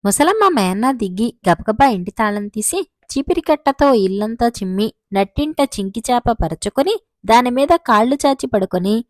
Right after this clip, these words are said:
"హమ్మయ్య, ఆ నరకం నుంచి ఎంతకాలానికి విముక్తి దొరికిందిరా భగవంతుడా," అని పెద్దగా అనుకున్నది.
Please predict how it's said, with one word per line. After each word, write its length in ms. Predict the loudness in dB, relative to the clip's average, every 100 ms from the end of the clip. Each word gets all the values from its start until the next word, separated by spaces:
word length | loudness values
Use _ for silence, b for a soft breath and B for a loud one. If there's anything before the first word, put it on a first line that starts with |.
| _ _ _ _ _
"హమ్మయ్య, 600 | 0 2 2 2 2 2 -2 _ _ -2
ఆ 120 | 2
నరకం 440 | 2 0 0 0 0
నుంచి 300 | -2 -2 -2 0
ఎంతకాలానికి 960 | -2 -2 -2 0 0 2 2 0 -2
విముక్తి 460 | 0 0 -2 -4 0
దొరికిందిరా 640 | 2 0 -4 -4 0 2
భగవంతుడా," 680 | 2 2 2 0 0 0 0 -2 _ _
అని 320 | 0 0 0 0
పెద్దగా 440 | 0 2 -2 2 4
అనుకున్నది. 640 | 4 0 -2 0 2